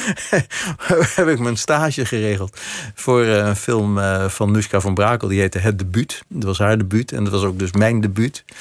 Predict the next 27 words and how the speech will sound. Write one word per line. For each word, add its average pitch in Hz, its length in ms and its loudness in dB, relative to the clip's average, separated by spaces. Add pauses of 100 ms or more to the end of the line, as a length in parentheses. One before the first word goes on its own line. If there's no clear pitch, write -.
(400)
En, 123 460 2
ehm, 104 1000 2 (220)
de 117 180 0
regieassistent 110 760 0
die 113 140 0
ik 104 80 -2
toen 113 180 -2
assisteerde 113 460 0
was 104 160 0
Hans 98 220 -4
Kemna. 165 400 -2 (320)
En 110 440 0
Hans 120 400 0
die 113 180 0
had, 110 360 -2 (100)
eh, 101 520 0 (480)
toen 117 240 2
al 107 220 4
deel 113 240 4
één 139 220 2
van 123 120 0
de 120 60 2
opname 107 280 0
met 95 180 -4
Paul 101 180 0
Verhoeven 107 280 0
gedaan. 110 380 -2